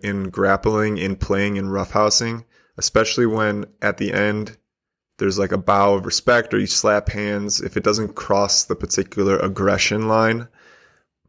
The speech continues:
um, it can be really rewarding, really healing, like, um,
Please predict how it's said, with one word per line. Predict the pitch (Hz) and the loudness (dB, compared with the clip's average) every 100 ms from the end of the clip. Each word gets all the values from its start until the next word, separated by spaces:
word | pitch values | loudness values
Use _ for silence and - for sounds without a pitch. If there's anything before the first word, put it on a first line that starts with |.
| _ _ - | _ _ -16
um, | - 104 101 98 - | -6 -4 -4 -8 -10
it | 113 | -6
can | - 107 | -2 0
be | 101 107 107 101 - - _ _ _ _ _ _ _ _ | 2 2 2 -2 -8 -18 _ _ _ _ _ _ _ _
really | - 101 113 117 | -6 0 2 4
rewarding, | 104 98 107 110 101 | 2 2 4 4 2
really | 104 95 | 2 0
healing, | - 120 120 98 101 | -2 -2 0 -2 -2
like, | 98 98 - _ _ _ _ _ _ _ _ _ _ _ _ _ _ _ _ _ _ _ _ - - _ _ _ _ _ _ _ _ _ | -4 -4 -10 _ _ _ _ _ _ _ _ _ _ _ _ _ _ _ _ _ _ _ _ -20 -20 _ _ _ _ _ _ _ _ _
um, | - - - - - - | -12 -12 -12 -16 -20 -20